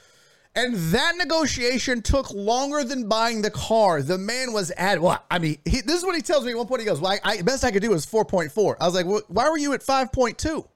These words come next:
He's like, "Well, I mean, you know, I was just, I, I was like," I was like, "Bro, you started at five two. You saw her credit score. You know what it is. We're not a bunch of chumps. But you started at five two thinking we'd just come in and give you whatever the fuck you wanted?"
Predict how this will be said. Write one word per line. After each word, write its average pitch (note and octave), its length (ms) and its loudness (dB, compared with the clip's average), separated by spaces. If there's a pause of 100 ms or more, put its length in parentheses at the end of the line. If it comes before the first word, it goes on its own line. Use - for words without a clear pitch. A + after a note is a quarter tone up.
(920)
He's A3 100 2
like, F#3 140 0
"Well, F#3 240 2
I E3 100 0
mean, F3 220 0
you G3 80 2
know, F3+ 60 6
I D#3+ 160 4
was D#3+ 140 -2
just, D#3 240 -2
I, D3 220 0
I D3 120 0
was D3+ 200 0
like," C#3+ 140 0
I E3+ 40 2
was F#3 80 2
like, F#3+ 140 0
"Bro, B3 140 4
you B3+ 160 0
started C#4+ 440 2
at G#3 140 -2
five A3 340 2
two. E3+ 300 2 (140)
You B3 200 2
saw D4+ 440 4
her G#3 140 2
credit A#3+ 380 0
score. A#2 320 -4
You C#4+ 280 -4
know G4+ 220 2
what B3+ 140 0
it F#3+ 140 0
is. - 220 -2 (180)
We're D#4 220 2
not E4+ 360 0
a A3 60 -2
bunch B3 280 0
of E3 100 -2
chumps. - 560 -4 (560)
But A#3+ 100 -2
you D#4 140 -2
started C#4 380 0
at B3+ 140 0
five C4 280 0
two C#4+ 180 -2
thinking A#3 240 -2
we'd A#3+ 140 -4
just A#3 160 -2
come A#3+ 160 -4
in B3 140 -2
and F3+ 140 -6
give A3 200 -4
you A#3+ 100 -2
whatever A#3 220 2
the F3+ 80 2
fuck B3+ 320 -2
you A3+ 80 0
wanted?" C#4+ 480 2